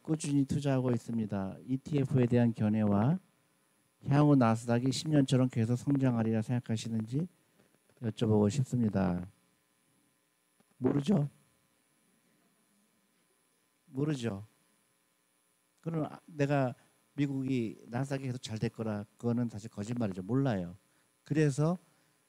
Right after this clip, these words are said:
골고루 투자하는 거죠. 미국의 나스닥도 투자하고 한국도 투자하고. 근데 다행히도 한국 주식이 안 비싸요. 아까 얘기했듯이 한국 은행주도 안 비싸고 전반-, 전반적으로 한국의 주식이 안, 안 비싸죠. 왜 안 비쌀까요?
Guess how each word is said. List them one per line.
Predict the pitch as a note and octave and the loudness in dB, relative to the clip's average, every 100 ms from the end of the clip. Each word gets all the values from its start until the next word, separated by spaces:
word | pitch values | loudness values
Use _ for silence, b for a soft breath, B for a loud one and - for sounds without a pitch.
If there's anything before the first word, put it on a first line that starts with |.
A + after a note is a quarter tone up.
| _ | _
골고루 | _ D3+ C#3 C3 | _ 2 4 0
투자하는 | A#2+ A#2 A2+ G#2 | 0 0 0 -2
거죠. | F#2+ F#2 | -6 -6
미국의 | F#2 G#2 G#2+ | -4 -4 -2
나스닥도 | F#2+ G2+ D3+ E3+ | -4 -4 -2 -4
투자하고 | E3 D3+ D3+ C#3 C#3+ C#3 b b | -4 -2 -2 -2 -4 -8 b b
한국도 | _ D#3 D3 C3 | _ -6 -6 -8
투자하고. | C3 A#2+ A#2 G#2+ A#2 D3 b b - | -12 -6 -2 -2 -4 -10 b b -10
근데 | C#3 | -4
다행히도 | A#2+ C3+ D3+ D3 C#3 | 0 2 2 2 -2
한국 | F3 E3 | -4 -8
주식이 | - C3+ B2+ D3+ G3+ b b _ _ _ | -6 -6 -4 -4 -4 b b _ _ _
안 | G#2 C#3+ | -4 0
비싸요. | F3 - G2+ D#2+ - _ _ _ _ _ _ _ _ _ _ _ _ _ _ _ | -2 -2 -8 -10 -16 _ _ _ _ _ _ _ _ _ _ _ _ _ _ _
아까 | B2+ C3 | -6 -2
얘기했듯이 | A#2 - - G#2+ F3+ A3 b b | -2 -2 -6 -6 -4 -8 b b
한국 | - A#2 A#2 | -10 -2 2
은행주도 | A#2+ A2+ A2 | 4 2 0
안 | G#2 G2+ | -2 -2
비싸고 | G2+ G#2+ G#2 C#3 F#3 b b b _ | -6 -8 -8 -6 -8 b b b _
전반-, | C3+ D3+ E3+ E3+ | -6 -4 -2 -4
전반적으로 | D3+ D#3+ E3+ E3 D#3+ D#3 | -2 -2 -2 -2 -2 -2
한국의 | E3 D3+ C#3+ | -4 -4 -6
주식이 | B2 A#2+ | -6 -6
안, | G#2 G#2+ - | -4 -4 -6
안 | A2+ B2 | -6 -4
비싸죠. | B2 A#2 G#2+ F#2+ | -4 -6 -4 -4
왜 | G2 C#3+ | -2 -2
안 | F3 | 0
비쌀까요? | D3+ D#3 D3 D3 E3 | 0 -2 0 0 0